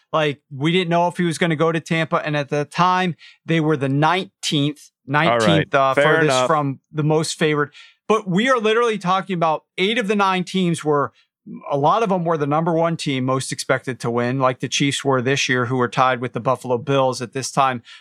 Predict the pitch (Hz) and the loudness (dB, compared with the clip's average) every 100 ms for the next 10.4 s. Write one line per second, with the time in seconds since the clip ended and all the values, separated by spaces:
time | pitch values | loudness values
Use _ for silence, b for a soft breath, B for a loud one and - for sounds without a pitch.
0 | B 143 147 151 - 135 127 _ _ _ | B 0 0 -2 -4 -4 -4 _ _ _
1 | - 139 139 - 147 139 131 - 151 147 | 0 0 0 -4 -2 -2 -2 -2 -2 -2
2 | 120 127 120 120 b b 175 180 175 _ | -2 0 0 -4 b b 0 0 -2 _
3 | 151 160 185 214 220 196 185 175 170 160 | -4 0 0 0 0 0 0 0 0 -2
4 | - _ _ - 160 180 - 196 208 220 | -8 _ _ -4 -2 0 0 0 2 -2
5 | 170 180 180 175 190 190 202 208 190 _ | -2 -2 -2 -2 0 2 2 0 -2 _
6 | _ - 156 156 156 156 170 160 175 190 | _ -2 0 2 0 -2 -2 -2 -2 -2
7 | 165 156 170 165 156 143 143 139 - 139 | -2 0 0 0 0 2 0 -2 -6 -4
8 | 147 139 135 127 - 190 165 131 151 147 | -2 0 0 -2 0 0 2 0 0 2
9 | 143 - b b - 147 143 147 147 - | 0 -2 b b -4 0 0 0 -2 -2
10 | 190 202 214 196 | 0 2 2 0